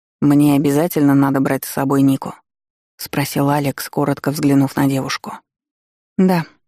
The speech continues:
кивнула Мария. «На этом настаивают старейшины.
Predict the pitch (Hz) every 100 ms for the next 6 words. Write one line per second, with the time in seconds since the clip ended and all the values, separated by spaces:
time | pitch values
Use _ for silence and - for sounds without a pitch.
0 | _ _ _ _ - 151 147 139 135 139
1 | 131 131 - _ _ _ _ - 180 180
2 | 202 190 175 165 - 180 175 156 151 151
3 | - 156 160 143 - 147 156